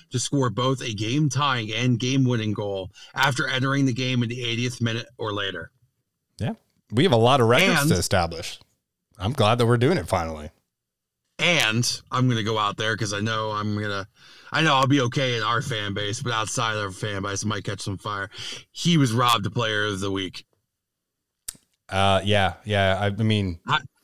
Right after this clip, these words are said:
Speaker 1: Haney Mukhtar won it, and it was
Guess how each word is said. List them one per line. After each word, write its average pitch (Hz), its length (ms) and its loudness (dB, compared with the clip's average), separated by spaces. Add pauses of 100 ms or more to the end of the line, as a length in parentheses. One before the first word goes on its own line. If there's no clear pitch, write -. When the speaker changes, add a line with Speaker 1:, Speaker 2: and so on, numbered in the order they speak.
(640)
Speaker 1:
Haney 196 320 2
Mukhtar 170 500 4
won 156 240 4
it, 165 140 0
and 135 160 0
it 147 120 0
was 131 480 0